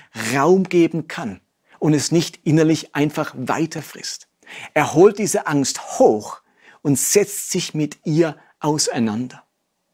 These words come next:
Für uns könnte das bedeuten, dass wir in Zeiten, in denen wir Angst empfinden,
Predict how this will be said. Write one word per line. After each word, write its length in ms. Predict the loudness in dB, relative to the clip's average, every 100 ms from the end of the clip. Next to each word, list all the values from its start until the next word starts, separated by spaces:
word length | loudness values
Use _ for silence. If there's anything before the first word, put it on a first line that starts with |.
| _ -20 -20 -20 _
Für 180 | -2 4
uns 260 | 6 6 6
könnte 220 | 2 4
das 160 | 0
bedeuten, 760 | 0 2 6 6 4 0 -4 -6 _ _
dass 220 | -4 2
wir 80 | 4
in 100 | 4
Zeiten, 680 | 4 4 4 4 2 0 -2 _
in 120 | 2
denen 260 | 4 4 6
wir 240 | 4 2 -2
Angst 380 | 0 0 -2 -2
empfinden, 760 | -2 2 2 2 -2 -4 -4